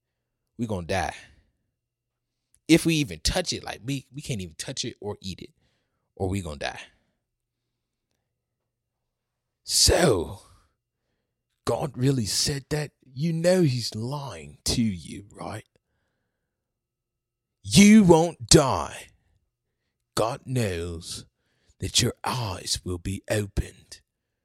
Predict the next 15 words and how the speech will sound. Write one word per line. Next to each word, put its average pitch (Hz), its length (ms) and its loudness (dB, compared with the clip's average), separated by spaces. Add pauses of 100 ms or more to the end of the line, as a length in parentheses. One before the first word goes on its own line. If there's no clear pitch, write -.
(560)
as 104 340 0
you 95 140 -6 (180)
eat - 720 -4 (640)
the - 120 -6
fruit, - 360 -12 (1000)
and 113 100 -4
you 127 280 -4
will 143 180 6
be 160 320 2
like 113 380 -8 (120)
God, 92 380 -4 (800)
knowing 87 500 -8
both - 400 -8
good 113 420 -2
and 98 160 -10